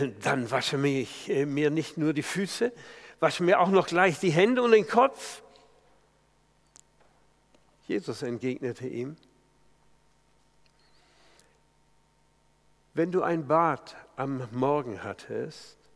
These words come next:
dann brauchst du nur noch die Füße zu waschen. Und du bist von Kopf bis Fu-, bis zu dem, bis Fuß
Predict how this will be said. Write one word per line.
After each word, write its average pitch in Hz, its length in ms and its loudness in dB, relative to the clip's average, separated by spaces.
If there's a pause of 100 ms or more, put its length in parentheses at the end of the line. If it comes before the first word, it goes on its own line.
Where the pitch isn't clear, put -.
(680)
dann 135 220 -4
brauchst 156 440 0
du 151 60 -6
nur 147 240 -4
noch 147 160 -6
die 135 120 -10
Füße - 400 -14
zu - 220 -12
waschen. 107 420 -18 (440)
Und 135 100 -8
du 139 80 -2
bist 156 160 -4
von 135 200 -6
Kopf - 360 -6
bis 147 180 -8
Fu-, 135 320 -14 (300)
bis - 260 -10
zu 139 140 -8
dem, 123 240 -6
bis - 380 -8
Fuß - 440 -14